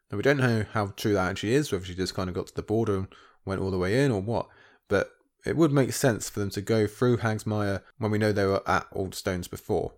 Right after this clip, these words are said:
which must have been very emotional for Stoneheart if she still has that capacity. But I guess we spoke about that last time. We've also heard rumours of them being further east lately. When she finally meets Brienne, it's somewhere in the middle of the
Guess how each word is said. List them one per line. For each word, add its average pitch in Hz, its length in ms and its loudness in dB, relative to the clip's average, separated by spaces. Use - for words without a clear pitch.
which - 220 -12
must 80 180 -8
have - 80 -14
been 85 220 -4
very 156 140 4
emotional 107 420 0
for 90 100 -8
Stoneheart 87 540 -4
if - 80 -12
she - 140 -10
still - 300 -8
has 82 200 -4
that - 180 -4
capacity. - 500 -10
But - 120 0
I 123 40 0
guess 113 200 -2
we 92 60 -4
spoke - 220 -6
about 69 180 -2
that - 120 -6
last - 240 -10
time. - 220 -12
We've 107 140 0
also 156 300 8
heard 104 240 2
rumours 98 340 -2
of 98 160 -10
them 98 160 -4
being 95 240 -2
further - 340 -4
east - 340 -4
lately. - 360 -6
When 120 140 0
she 107 160 -2
finally 104 320 0
meets 123 240 -2
Brienne, 139 380 4
it's 143 160 -2
somewhere 165 320 2
in 143 160 2
the 139 40 4
middle 127 460 4
of 110 160 -2
the 107 300 0